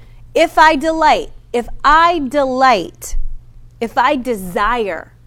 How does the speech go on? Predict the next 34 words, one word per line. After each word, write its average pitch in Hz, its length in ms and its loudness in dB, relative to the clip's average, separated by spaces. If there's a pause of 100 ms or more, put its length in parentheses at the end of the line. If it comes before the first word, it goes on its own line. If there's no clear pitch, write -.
(200)
change 277 340 -4
that 262 200 -4
word. 247 460 -4
You 254 120 -6
know, 240 60 -4
if 214 120 -10
you 240 80 -4
look 254 160 -6
up 220 160 -6
delight, 214 520 -2 (500)
it's 226 180 -4
a 226 80 -4
desire. 196 880 -2 (640)
"If 247 220 -2
I 269 180 4
desire 202 1200 -4 (720)
the 208 200 -2
law 190 440 0
of 175 220 -10
the 180 80 -10
Lord," 160 380 -10 (640)
if 240 180 -4
I 214 160 -2
crave 233 1040 0
what 202 220 -6
he 196 100 -6
has 180 380 -12
for 175 180 -12
me, 160 340 -18
if 214 200 -10
I 180 120 -6
crave 254 720 -2
his 202 220 -12
word, 190 460 -10